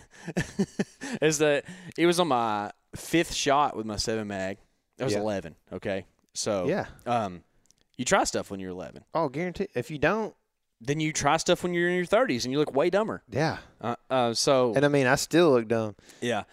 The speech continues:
Speaker 1: So
Speaker 2: No,
Speaker 1: you can
Speaker 2: that
Speaker 1: think about, it's the same whitetail buck, five shots. I'm on the edge of a rim rock, and, uh, he's just running through the bottom,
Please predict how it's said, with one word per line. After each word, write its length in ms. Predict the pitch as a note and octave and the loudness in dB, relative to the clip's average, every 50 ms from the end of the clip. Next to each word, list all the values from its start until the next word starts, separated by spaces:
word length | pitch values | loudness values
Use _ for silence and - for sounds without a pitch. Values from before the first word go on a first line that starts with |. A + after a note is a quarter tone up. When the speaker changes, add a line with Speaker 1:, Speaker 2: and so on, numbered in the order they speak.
| - - - _ | -20 -20 -12 _
Speaker 1:
So 180 | - - C4 | 6 6 8
Speaker 2:
No, 40 | G#3+ - | 8 8
Speaker 1:
you 40 | C3+ C3 | 8 8
can 40 | C3 | 8
Speaker 2:
that 40 | C3+ | 8
Speaker 1:
think 160 | A3 A3 G#3 G3 | 6 6 6 6
about, 300 | F#3 F3+ E3+ E3 D#3 - - | 6 6 6 6 4 2 2
it's 160 | - D#3+ - | 0 0 0
the 80 | - D3 | 0 0
same 220 | B2+ E3+ F3 F#3 | 2 2 2 4
whitetail 300 | F3+ F3 E3+ E3 - F3 | 4 2 2 4 2 0
buck, 260 | D3 B2+ A#2 A#2 B2 - - _ | 2 4 2 2 2 -2 -10 _
five 280 | - C3 C3 D#3+ F#3 - | 0 2 2 2 2 0
shots. 500 | - B2+ G#2+ F#2+ G2+ - - - - - _ _ _ _ _ _ _ _ _ _ _ _ _ - | 0 0 0 0 -2 -4 -6 -8 -10 -10 _ _ _ _ _ _ _ _ _ _ _ _ _ -6
I'm 160 | - B2+ C3 | -4 -2 0
on 100 | B2+ B2+ | 0 0
the 80 | A#2 G#2+ | 0 0
edge 220 | A2 B2+ C#3+ D3 | 0 0 0 0
of 80 | D3 C3+ | -2 0
a 380 | C#3+ C3 B2 A#2+ A2+ G#2+ - - _ _ _ _ _ _ | 0 2 2 2 0 0 -2 -8 _ _ _ _ _ _
rim 320 | - G#2 A2 C3 C#3 A#2+ G#2 | -10 -6 -4 -4 -4 -2 -4
rock, 340 | F#2 F2 F2+ F2 - - - - - _ _ _ _ _ _ _ _ | -4 -4 -4 -6 -10 -14 -20 -20 -20 _ _ _ _ _ _ _ _
and, 540 | G#2+ A2 A2+ A2 G#2+ G#2+ G2+ G2+ G2+ F#2+ G2+ | -8 -6 -6 -6 -6 -6 -8 -10 -8 -6 -6
uh, 320 | G2 F#2+ F2+ E2+ E2 D#2+ D#2+ _ _ _ _ _ _ _ - - _ _ _ _ _ _ _ _ _ _ _ _ _ _ _ | -4 -4 -4 -4 -6 -8 -10 _ _ _ _ _ _ _ -20 -20 _ _ _ _ _ _ _ _ _ _ _ _ _ _ _
he's 220 | _ C3+ C#3+ C#3+ C#3 | _ 0 0 0 0
just 160 | D3+ C3+ - | -2 -2 -4
running 360 | G2 G2 G#2+ B2 C#3 C#3 B2+ | -2 -2 0 0 0 -2 -2
through 180 | - C3+ C3+ C3 | -2 0 0 0
the 40 | |
bottom, 440 | A#2+ G#2 A#2+ C3+ C#3+ C3 G#2 G#2 G#2 | 2 2 2 2 2 2 -2 -4 -8